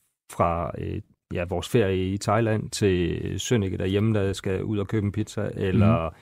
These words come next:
Speaker 1: når vi skal identificere, om Wienermøblet rent faktisk er et Wienermøbel,
Speaker 2: Mhm.
Speaker 1: eller nede i supermarkedet, om, øh, den, øh, økologiske mælk, vi køber, rent faktisk er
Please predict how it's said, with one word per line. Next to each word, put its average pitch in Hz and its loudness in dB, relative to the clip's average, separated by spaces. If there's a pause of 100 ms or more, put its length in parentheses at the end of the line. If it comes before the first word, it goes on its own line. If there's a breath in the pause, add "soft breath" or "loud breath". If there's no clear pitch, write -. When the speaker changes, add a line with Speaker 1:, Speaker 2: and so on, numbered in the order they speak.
(300 loud breath)
Speaker 1:
når 104 6
vi 95 2
skal 92 0
identificere, 98 0
om 98 2
Wienermøblet 98 0 (220)
rent 101 2
faktisk 98 0
er 117 6
et 120 4
Wienermøbel, 107 2
Speaker 2:
Mhm. 107 4
Speaker 1:
eller 92 2 (200)
nede 107 2
i 101 0
supermarkedet, 98 2
om, 90 0
øh, 92 -2
den, 101 0
øh, 98 -6
økologiske 107 -2
mælk, 95 -2
vi 101 -6
køber, 98 -2
rent 98 -2
faktisk 95 -2
er 107 -2